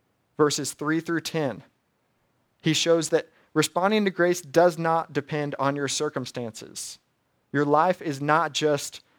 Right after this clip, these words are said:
whatever circumstance you find yourself in and hoping to get in a better circumstance next. Your life in Christ is continual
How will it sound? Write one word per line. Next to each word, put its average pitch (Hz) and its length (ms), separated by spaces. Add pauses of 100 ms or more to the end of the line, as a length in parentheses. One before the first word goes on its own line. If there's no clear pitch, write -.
(300)
whatever 147 360
circumstance 139 680
you 135 60
find 135 300
yourself 135 380
in 131 320 (360)
and 131 140
hoping 143 320
to 131 60
get 139 180
in 127 60
a 123 40
better 123 280
circumstance 117 640
next. - 580 (720)
Your 135 120
life 139 300
in 175 100
Christ 120 480 (180)
is 131 140
continual 139 840